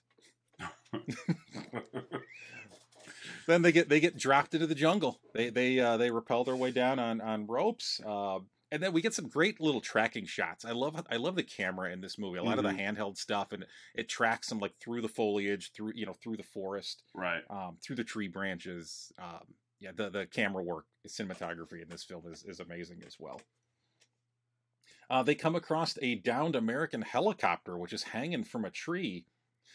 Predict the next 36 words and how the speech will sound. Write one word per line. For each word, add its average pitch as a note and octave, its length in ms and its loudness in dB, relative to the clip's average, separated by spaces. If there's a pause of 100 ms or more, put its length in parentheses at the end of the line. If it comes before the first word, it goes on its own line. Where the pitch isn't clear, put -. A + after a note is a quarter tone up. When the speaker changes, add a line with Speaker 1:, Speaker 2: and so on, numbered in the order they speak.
(220)
Speaker 1:
Turns D#3+ 360 -4
out E3 320 2
that, B2 260 0
uh, A#2+ 160 2
the A#2 140 2
locals A2+ 500 0
took - 180 -4
it A#2+ 80 0
out C3+ 200 2
with C3 120 -2
a A#2+ 60 -2
heat F3+ 380 -8
seeker. B2 580 2 (1600)
Speaker 2:
From G#2 120 -8
Speaker 1:
Pretty - 60 -8
Speaker 2:
Stark - 260 4
Speaker 1:
sophisticated C3+ 540 4
Speaker 2:
Industries, A#2 80 -2
Speaker 1:
for B2+ 160 6
a - 20 6
bu-, G2 60 10 (160)
Speaker 2:
probably. F2 180 -2
Speaker 1:
bu-, - 80 0 (600)
yeah, C3+ 180 6 (320)
for C3 140 6
a A#2+ 40 8
bunch B2+ 220 2
of A#2+ 80 2
Speaker 2:
<laughs> - 0 -
Speaker 1:
half-blank B2 760 6 (180)
mountain A#2 340 6
boys. G#2+ 460 2 (400)
Speaker 2:
<laughs> A2 100 -2 (140)
Right. A2+ 320 8 (800)
Speaker 1:
Uh, A2+ 260 -2 (1500)
yeah, A2+ 220 0